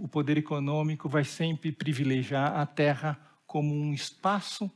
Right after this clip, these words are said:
de ação privada. Já pro po-, pro poder político, o território tem outro significado, ele, ele enxerga sempre o território como um espaço vital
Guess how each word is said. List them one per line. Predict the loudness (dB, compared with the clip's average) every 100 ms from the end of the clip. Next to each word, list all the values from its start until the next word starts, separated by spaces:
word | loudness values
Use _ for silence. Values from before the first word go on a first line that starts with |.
| -6
de | 0
ação | 0 0 -4 -4
privada. | -2 -2 0 0 -2 -10 -18 _ _ _ -20 _ -20 _ _ -4
Já | 6 6
pro | 6
po-, | 0 0 0 -6 -16 -4
pro | -2 2
poder | 2 2 0
político, | 2 2 2 0 -6
o |
território | 0 0 2 0 2
tem | 0
outro | 0 0
significado, | -4 -4 -2 -2 0 2 2 -2 -10 -18 -20 -2
ele, | 2 4 4 4
ele | 2 2
enxerga | 2 2 4 4 4
sempre | -2 -2 -2 -2
o |
território | -4 -4 -2 -2 -2
como | -6 -4 -4
um | -4 -4
espaço | -6 -2 -2 -2 -4
vital | -4 -4 -2 -2 -2